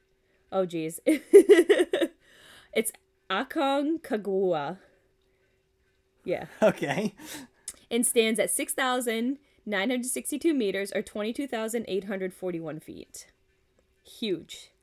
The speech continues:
Speaker 2: That is so tall.
Speaker 1: So tall. S-, so tall.
Speaker 2: So tall.
Speaker 1: The range extends north to south from Venezuela through Colombia, Ecuador, Peru, Bolivia, Chile,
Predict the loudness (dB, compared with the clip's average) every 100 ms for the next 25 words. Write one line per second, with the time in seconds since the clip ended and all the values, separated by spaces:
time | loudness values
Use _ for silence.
0 | _ -6 -4 -4 -4 -6 -8 -8 0 2
1 | 4 2 -2 -2 2 2 2 -4 -12 -4
2 | -2 -2 -6 -10 -14 _ _ _ _ _
3 | _ -16 -16 _ -8 -6 -6 -8 -12 -16
4 | _ _ _ _ -8 -8 -10 -18 _ _
5 | _ 2 4 4 2 0 -2 -2 -2 -2
6 | -2 -4 -6 -6 -4 -4 -6 -8 -2 -2
7 | -4 -4 -4 -2 -4 -6 -10 -8 -6 -4
8 | -2 -2 -4 -4 -8 -6 -4 -2 -2 -4
9 | -8 -2 -2 -2 -2 -2 -2 -4 -2 -4
10 | -4 -4 -4 -4 -6